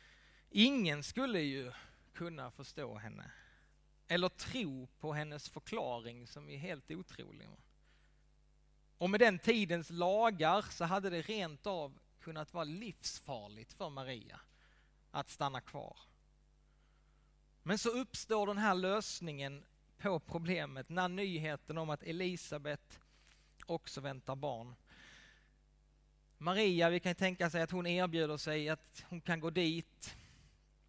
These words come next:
för att bistå henne, för att hjälpa henne under graviditeten och förlossningen. Och så är det ju just så att Elisabet, hon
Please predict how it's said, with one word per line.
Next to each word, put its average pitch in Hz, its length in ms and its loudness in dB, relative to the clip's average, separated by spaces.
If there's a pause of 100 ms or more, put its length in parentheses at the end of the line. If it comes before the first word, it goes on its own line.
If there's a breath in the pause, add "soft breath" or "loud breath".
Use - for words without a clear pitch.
(420)
för 170 220 4
att 135 220 4
bistå 180 600 0
henne, 143 400 -2 (840 loud breath)
för 165 160 0
att 160 140 2
hjälpa 185 440 4
henne 165 400 2
under 160 280 -2
graviditeten 143 1040 -6 (180)
och 139 180 -12
förlossningen. 135 800 -8 (1800 soft breath)
Och 170 120 2
så 202 100 4
är 202 160 6
det 165 80 -2
ju 170 220 -2
just 185 300 -4
så 165 260 -4
att 143 140 -6 (200)
Elisabet, 139 960 -6
hon 131 440 -10